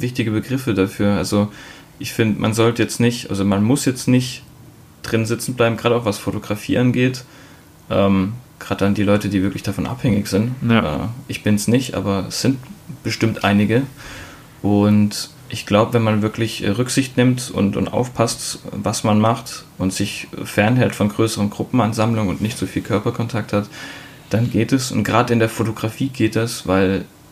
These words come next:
Speaker 1: äh, wichtiger Punkt, man toucht seine Models nicht an, egal ob männlich oder weiblich,
Speaker 2: <laughs>
Speaker 1: egal ob gleiches Alter, egal ob Freund oder nicht Freund. Und dann spielt es eh keine Rolle. Und ich weiß nicht, ich, ihr habt's ja gesehen, ich habe auch, äh, auf Instagram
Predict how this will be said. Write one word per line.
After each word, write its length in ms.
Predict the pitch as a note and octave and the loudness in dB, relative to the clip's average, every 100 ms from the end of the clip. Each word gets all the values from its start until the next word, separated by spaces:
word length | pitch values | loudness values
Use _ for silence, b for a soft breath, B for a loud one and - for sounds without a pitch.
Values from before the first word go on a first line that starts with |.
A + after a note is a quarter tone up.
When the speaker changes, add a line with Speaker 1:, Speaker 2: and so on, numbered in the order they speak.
| - | -8
Speaker 1:
äh, 320 | - F#2 - A#1 - - - - - - - - - | 0 0 0 -6 -14 -20 -20 -20 -20 -20 -20 -14 -4
wichtiger 420 | G2+ A#2 A#2+ A#2 | 0 0 2 0
Punkt, 480 | - A2+ C3+ - - | 2 0 0 -2 -6
man 120 | F#2 F#2+ | -4 -4
toucht 260 | B2 - - | -4 -6 -2
seine 200 | F#2+ F2+ | 0 2
Models 320 | A#2+ B2+ - | 0 0 -4
nicht 180 | F#2 - | -4 -4
an, 140 | B2 - | -4 -6
egal 300 | - - A#2 | -6 0 0
ob 100 | B2 | 0
männlich 260 | F#2+ G2 G2+ | 0 0 0
oder 200 | F#2 E2+ | 0 0
weiblich, 500 | F2+ - C3 C3+ - D#3 | -2 -2 -2 -2 0 -2
Speaker 2:
<laughs> 140 | C#3+ - | -2 -4
Speaker 1:
egal 280 | C3 G#2 B2+ | 0 4 4
ob 120 | B2 | 2
gleiches 320 | C#3 A2+ G#2 | 0 0 -4
Alter, 240 | - A2 | -4 0
egal 320 | F#2+ F#2 G2+ B2+ | 0 0 0 0
ob 100 | - | -2
Freund 320 | - F2+ F2+ | 0 0 0
oder 140 | F2 | -2
nicht 180 | F2+ - | -4 -4
Freund. 320 | - G2+ B2 B B B B - | -2 -2 -2 B B B B -6
Und 640 | G2 G2+ G2+ G2 - - - - - - - | 0 4 4 4 0 -14 -20 -20 -20 -18 -8
dann 120 | G2 | -6
spielt 220 | - A#2 | -2 -2
es 120 | A2 | 0
eh 100 | - | 0
keine 200 | - G#2 G2+ | 0 0 0
Rolle. 300 | F#2 G2 B2 - B B B B - - - - - - | 0 -2 -4 -10 B B B B -20 -20 -20 -20 -20 -12
Und 80 | G2+ | -4
ich 100 | - | 0
weiß 160 | B2+ | 0
nicht, 200 | C3 - | 0 -6
ich, 100 | - G2+ | -4 0
ihr 140 | - | 0
habt's 160 | - - | 0 0
ja 100 | A#2 | 0
gesehen, 320 | A#2+ B2 C3 | 2 2 2
ich 100 | B2 | 2
habe 140 | G#2+ | 0
auch, 200 | G#2+ A#2 | 0 0
äh, 40 | - | 0
auf 400 | G#2 G#2 B2 - | 0 -2 -6 -4
Instagram 580 | B2+ B2+ A#2 A#2 A#2+ | -2 0 2 0 0